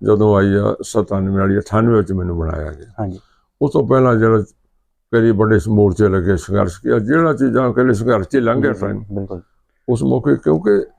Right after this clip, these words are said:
Speaker 1: ਸ਼੍ਰੋਮਣੀ ਅਕਾਲੀ ਦਲ ਨੇ ਲੋਕਾਂ ਦੀ ਸੇਵਾ ਵੱਡੀ ਕੀਤੀ ਹੈ।
Speaker 2: ਜੀ।
Speaker 1: ਇਹ ਠੀਕ ਆ, ਰਾਜ ਭਾਗ ਵੀ ਲੋਕਾਂ ਨੇ ਦਿੱਤਾ ਹੈ।
Speaker 2: ਹੂੰ।
Speaker 1: ਉਹ, ਉਹ ਵੀ ਕੀਤਾ, ਮਨ ਲਾ ਕੇ ਕੀਤਾ,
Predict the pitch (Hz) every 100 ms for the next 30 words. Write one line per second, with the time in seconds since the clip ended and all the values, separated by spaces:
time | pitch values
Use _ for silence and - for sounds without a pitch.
0 | _ _ - 160 196 208 - 180 196 185
1 | 202 196 185 170 - 196 202 - - 131
2 | 180 156 107 131 101 87 - - - 104
3 | 101 92 _ _ 156 165 185 185 170 143
4 | 156 170 151 110 127 135 127 117 120 120
5 | 98 98 - 107 104 - - 85 87 -
6 | _ 143 156 160 143 165 156 117 98 -
7 | 92 69 98 151 160 139 104 95 101 -
8 | 87 95